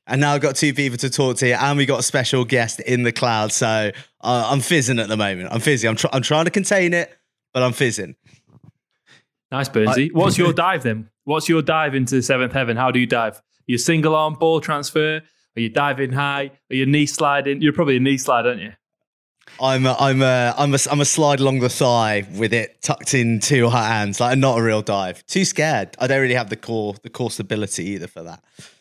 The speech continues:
Speaker 3: What are you, Chippy? I'm not seeing you score many tries. So <laughs>
Speaker 2: No, I don't. I just, it's a normally, 'cause I've so far passed everyone, it's normally a one hand dot down. I have tried one dive, uh, <laughs> over rotated. You know, when you see people take the pictures and they go, like, ho-, completely horizontal.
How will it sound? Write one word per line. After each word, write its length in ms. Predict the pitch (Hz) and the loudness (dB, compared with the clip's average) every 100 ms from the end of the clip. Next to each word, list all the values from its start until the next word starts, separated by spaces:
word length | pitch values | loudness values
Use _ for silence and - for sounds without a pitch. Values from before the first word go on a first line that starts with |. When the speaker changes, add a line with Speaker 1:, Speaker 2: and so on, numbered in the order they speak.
| _ _ _ _ _ _ _ _ _ | _ _ _ _ _ _ _ _ _
Speaker 3:
What 160 | 143 170 | -4 -2
are 40 | 135 | 0
you, 160 | 180 | -2
Chippy? 380 | 202 147 120 101 | -2 -4 -4 -2
I'm 140 | 101 135 | 0 0
not 140 | 147 | -2
seeing 200 | 151 123 | 0 0
you 80 | 120 | -2
score 280 | - - 131 | -4 -6 -4
many 220 | 127 110 | -4 -4
tries. 380 | - 151 107 - | -2 -2 -2 -2
So 100 | 147 - - | -4 -2 -4
<laughs> 260 | 175 190 147 | -6 -6 -2
Speaker 2:
No, 160 | 131 | 0
I 60 | 123 | 2
don't. 180 | 131 127 | 2 0
I 80 | |
just, 200 | 113 139 | 0 0
it's 200 | 139 143 | 2 2
a 40 | 139 | 2
normally, 420 | 160 165 147 123 | 2 4 2 2
'cause 140 | 113 135 | 2 0
I've 140 | 131 - | 0 -4
so 240 | - - 127 | -4 0 0
far 260 | 123 117 | 2 -2
passed 300 | 107 123 107 117 | 0 -4 -2 -2
everyone, 380 | 107 104 98 | 0 2 0
it's 100 | 104 | 0
normally 240 | 120 113 110 | 0 2 4
a 60 | |
one 160 | 110 113 | 2 2
hand 180 | 110 104 | 0 -2
dot 180 | 117 87 | -2 -2
down. 240 | 113 123 - _ _ - | -4 -4 -10 _ _ -8
I 60 | |
have 220 | 120 139 - | -4 -4 -2
tried 260 | 139 127 117 | 0 0 0
one 220 | 127 123 | 0 0
dive, 460 | 120 117 98 90 - | 0 0 -2 -6 -10
uh, 360 | 110 104 107 - - 175 - | -8 -4 -4 -4 -4 -6 -4
<laughs> 300 | 151 185 - | -2 -2 -2
over 400 | 147 190 151 147 175 | 0 2 2 0 2
rotated. 640 | 165 139 139 123 113 - - - | 0 2 0 0 -2 -8 -14 -6
You 100 | 143 | 0
know, 80 | 160 | 2
when 80 | 160 | 2
you 60 | |
see 200 | 156 160 | 2 0
people 400 | 165 147 143 131 | 2 0 2 0
take 180 | 123 131 | 0 0
the 80 | 131 | 0
pictures 380 | 151 - 117 104 | 0 0 -4 -2
and 100 | 107 | 0
they 80 | 107 | 2
go, 160 | 117 | 2
like, 200 | 110 - | 2 0
ho-, 120 | - | -4
completely 340 | - 113 120 113 | -6 -2 -2 0
horizontal. 600 | 113 110 120 110 107 | 0 0 -2 -4 -14